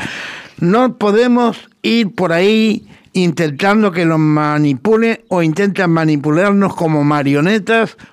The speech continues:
unos y otros. Hablaremos de la unidad.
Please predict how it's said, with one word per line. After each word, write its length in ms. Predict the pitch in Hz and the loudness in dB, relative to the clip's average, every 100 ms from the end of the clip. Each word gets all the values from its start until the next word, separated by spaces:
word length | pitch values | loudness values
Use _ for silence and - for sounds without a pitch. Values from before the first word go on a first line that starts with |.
| _ | _
unos 580 | 214 240 247 240 - - _ _ | 0 2 2 0 -4 -14 _ _
y 240 | 185 165 | 0 2
otros. 680 | 180 190 170 - 127 113 - - - - - - - | 4 2 0 -6 -8 -10 -12 -20 -20 -18 -16 -16 -6
Hablaremos 880 | 170 165 170 170 233 196 135 117 - - - - | 0 0 2 2 2 2 -2 -8 -16 -20 -20 -12
de 220 | 151 156 170 | -4 -2 0
la 120 | 160 | 0
unidad. 500 | 156 160 180 170 | 2 2 2 2